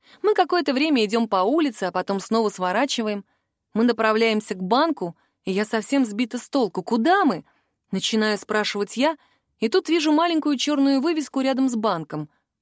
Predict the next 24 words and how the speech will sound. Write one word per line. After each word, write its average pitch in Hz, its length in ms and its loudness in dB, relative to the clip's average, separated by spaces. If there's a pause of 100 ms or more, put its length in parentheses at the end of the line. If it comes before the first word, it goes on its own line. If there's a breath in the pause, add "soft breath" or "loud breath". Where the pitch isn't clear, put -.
(160)
"У 220 120 -2
Джонни 277 540 0
Юта". 208 460 -8 (580)
"Это 196 240 0
здесь", — 233 420 0 (280)
отвечает 208 520 0
мне 208 140 0
Крейтон, 254 480 -2 (340)
подводя 254 360 2
меня 339 180 2
к 226 60 0
двери 277 320 0
под 226 180 0
маленькой 240 460 2
вывеской. 185 640 -6 (420)
"Это 190 240 -2
заведение, 214 600 2
наверное, 202 500 0
единственное 196 680 0
такого 185 380 0
рода 190 260 2
в 151 60 -10
центре 175 340 -4
города, 160 440 -2